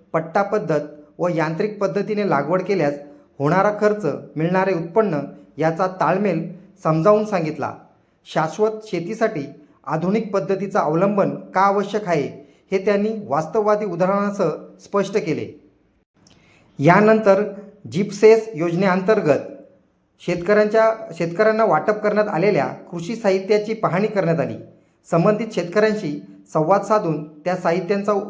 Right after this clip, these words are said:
योग्य वापर कसा करावा याबाबत सविस्तर मार्गदर्शन देण्यात आले. तसेच शेतकऱ्यांनी भविष्यात तूर लागवडीचे क्षेत्र वाढवावे यासाठी प्रयत्नशील राहावे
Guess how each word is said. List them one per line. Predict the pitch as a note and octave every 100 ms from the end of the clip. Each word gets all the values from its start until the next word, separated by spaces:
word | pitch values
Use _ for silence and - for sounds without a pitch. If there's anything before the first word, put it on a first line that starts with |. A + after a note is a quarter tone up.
| -
योग्य | F#3 E3+ G#3+
वापर | F#3 E3+ F3+ D#3+ - - _ -
कसा | E3 A3+
करावा | A3 F3+ D#3 A#2+ - C#3+
याबाबत | E3 E3+ E3+ G3 - - - _ -
सविस्तर | E3 D3+ - A3+
मार्गदर्शन | G3+ D#3 D#3+ F#3+ F#3+ G#3+
देण्यात | D#3+ D3+ D3
आले. | C3 A2+ - - _ _ _ _ G3+
तसेच | F#3+ A3 G#3+ -
शेतकऱ्यांनी | F3+ F3 G3+ G#3+ G#3+ G#3+ A3+ - - -
भविष्यात | A#2 D3+ A3 - G#3+ - -
तूर | G#3+ G#3
लागवडीचे | F#3+ F3+ F#3+ F#3+
क्षेत्र | G3+ A3 -
वाढवावे | G#3+ C#3+ D3 G3+ G#3 C#3 C#3+ - - _
यासाठी | - F3+ F#3+ G3+ G#3
प्रयत्नशील | G#3 F3+ G3 A3 G#3 F#3+
राहावे | D3 D3+ B2+